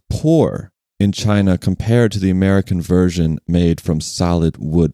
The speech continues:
pulp. And this reality provided Zhang Yin with a sense of opportunity. And in nineteen ninety, at the age of thirty-three,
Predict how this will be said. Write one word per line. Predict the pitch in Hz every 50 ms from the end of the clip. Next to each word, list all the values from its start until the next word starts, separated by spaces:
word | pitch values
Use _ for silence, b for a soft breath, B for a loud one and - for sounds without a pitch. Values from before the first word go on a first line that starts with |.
| -
pulp. | - - - 101 87 - - _ - - _ _ _ _ _ _ _ _ _ _ _
And | 90 98 98
this | 131 147 156 -
reality | - 135 135 120 104 98 107 110 110 101 92 98 90
provided | - - 92 87 104 110 120 123 123 120 107 95 -
Zhang | - 110 110 107 104 101
Yin | 101 101 107 104 101 98 98 92 - _ _
with | - 95 104 - 110
a | 104
sense | 98 - - - 127 123 -
of | 117 95 - -
opportunity. | 92 95 - - 87 - _ - - 123 117 107 82 - - - - - _ _ _ _ _ _ _
And | - 110 123
in | 123
nineteen | 139 151 156 151 - - - 139 131 120 113
ninety, | 113 110 110 110 110 98 110 107 101 -
at | - 101
the | - 113 123
age | 143 139 123
of | 123 101
thirty-three, | - - _ 117 110 110 101 98 92 - _ - 95 92 87 82 78 71